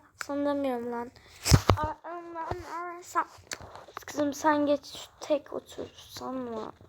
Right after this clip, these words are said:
Gerçekten öğretmenim, Allah bizi kurtar. Yoksa bizi Allah kurtarmaz. Tamam. Geç, geç, geç. Böyle de olmaz ki. Geç, ge-, geç.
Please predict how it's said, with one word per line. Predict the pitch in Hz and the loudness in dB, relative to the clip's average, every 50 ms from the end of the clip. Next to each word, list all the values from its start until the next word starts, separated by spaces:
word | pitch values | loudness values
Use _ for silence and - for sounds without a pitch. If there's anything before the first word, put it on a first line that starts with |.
| - - - _ - - _ - - - - _ - - - - - | -20 -20 -20 _ -20 -20 _ -20 -20 -20 -20 _ -20 -20 -20 -12 -4
Gerçekten | - 285 277 269 - - - - 247 | -2 0 0 -2 -2 -8 -10 -8 -6
öğretmenim, | 240 240 247 247 - 269 262 269 269 | -4 -2 -4 -4 -4 -2 2 4 6
Allah | 269 269 254 247 247 - - | 6 6 4 2 -2 -8 -14
bizi | - - - | -18 -18 -16
kurtar. | - - - 269 - - 277 262 254 - - - - _ - | -12 -8 -8 -6 -2 0 0 0 0 -2 -16 -20 -14 _ -4
Yoksa | 269 269 - - 269 | -4 -4 -2 -2 -2
bizi | 262 240 277 | 4 6 6
Allah | 254 247 247 247 247 | 6 8 6 4 2
kurtarmaz. | - - 269 254 - 254 240 233 233 233 233 240 - - | 0 -4 -4 -2 0 -2 -2 -2 -2 -6 -10 -10 -12 -12
Tamam. | - 240 233 233 233 - - - - - - - - - - - - - - - - - - - - - - - - - - - - - - - | -10 -10 -10 -10 -10 -12 -14 -14 -12 -12 -12 -10 -10 -12 -12 -14 -14 -20 -20 -20 -20 -20 -20 -20 -20 -20 -20 -20 -20 -20 -20 -20 -20 -14 -6 -2
Geç, | - - - - - - | 0 0 0 -2 -4 -4
geç, | - - - | -4 -2 -2
geç. | - 69 62 - - - - - - - - - - _ _ _ _ - - - - - 269 | -4 -6 -8 -8 -12 -20 -20 -20 -16 -14 -14 -14 -14 _ _ _ _ -10 -4 -2 -2 2 4
Böyle | 277 294 285 294 277 | 6 6 6 6 8
de | 294 | 8
olmaz | 294 285 285 311 302 - | 8 8 8 6 2 2
ki. | - 285 262 262 - - - - - - - _ - - | -4 -8 -10 -10 -12 -20 -20 -20 -20 -20 -20 _ -14 -6
Geç, | - 294 285 - - - - - - - _ _ _ - | -4 -2 0 2 2 4 2 2 0 -6 _ _ _ -12
ge-, | 320 311 - - 330 | -10 -8 -4 -2 0
geç. | 339 330 330 - - - - | 0 0 -2 -4 -4 -4 -6